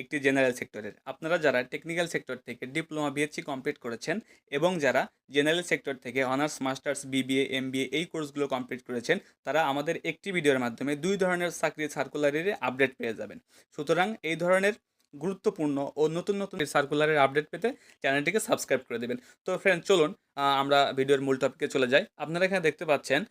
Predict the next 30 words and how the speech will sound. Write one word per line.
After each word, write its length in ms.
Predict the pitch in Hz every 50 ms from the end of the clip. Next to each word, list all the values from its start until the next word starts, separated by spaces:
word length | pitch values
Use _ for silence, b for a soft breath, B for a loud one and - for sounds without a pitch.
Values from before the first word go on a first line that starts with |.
| b b b b b _ _ _ _ _ _ -
ব্র্যাক 420 | 135 127 135 147 147 135 139 - - _ _ -
অ্যাসিস্ট্যান্ট 480 | 139 135 - - 175 - - 208 196 190 -
টেকনিক্যাল 340 | 170 156 165 160 160 160 147 -
স্পেশালিস্ট 480 | - - 135 - 135 123 127 143 - - - -
এই 80 | 165 170 165
পদের 200 | 175 160 160 143
জন্য 120 | 135 131 131 123 -
কিছু 140 | 127 143 131 -
সিভিল 220 | - 151 165 175 165 156
ইঞ্জিনিয়ার 340 | 147 139 139 139 131 127 127
নিয়োগ 140 | 127 123 117 120 123
দিবে। 140 | 123 143 190 b b b b b _ -
তো 20 | 156 - 180
এই 60 | 185 190 -
সার্কুলারের 420 | 196 180 175 180 175 170 170 165 143
জন্য 120 | 143 135 131 131 -
তারা 140 | 123 175 233 - -
অ্যাপ্লিকেশন 500 | 156 147 - 156 147 160 156 - 175 175 156
ডেডলাইন 300 | 151 143 135 135 131 127 123 123
রেখেছে 280 | 117 131 120 - - 208 b b b b _ _
পনেরোই 320 | 165 165 160 156 165 190 196 - 139
আগস্ট 220 | 139 165 165 - - 143
দুই 100 | 147 143 135
হাজার 180 | 127 302 - -
পঁচিশ। 300 | 165 160 156 - 123 - - - _ _ _ _ _ _ _ 190
তো 20 | 175 170
ফ্রেন্ডস, 180 | 190 190 190 - -
আপনাদেরকে 300 | 156 170 175 175 175 185 147
অবশ্যই 300 | 156 170 165 - - 185 - 170
পনেরোই 280 | 160 160 160 175 175